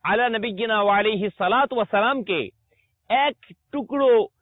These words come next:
মেঘের সাথে পাঠান, আর এই মেঘ হযরতে ঈসা আলা নবিয়্যিনা ওয়া আলাইহিস সালাতু ওয়াস সালামকে আসমানে উঠিয়ে নেয়।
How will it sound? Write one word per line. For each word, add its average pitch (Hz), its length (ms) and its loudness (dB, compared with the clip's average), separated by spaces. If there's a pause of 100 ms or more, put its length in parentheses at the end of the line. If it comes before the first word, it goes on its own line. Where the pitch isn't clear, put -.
(140)
মেঘের 226 520 -2
সাথে 214 240 -2
পাঠান, 160 500 -4 (360)
আর 180 220 0
এই 185 200 -2
মেঘ 214 400 -2 (300)
হযরতে 226 560 -2
ঈসা 214 340 -2
আলা 202 160 0
নবিয়্যিনা 190 640 -2 (220)
ওয়া 165 160 0
আলাইহিস 208 460 0
সালাতু 190 420 0
ওয়াস 175 140 -2
সালামকে 180 580 -2 (380)
আসমানে 202 680 -4 (360)
উঠিয়ে 156 380 -2
নেয়। 113 280 -6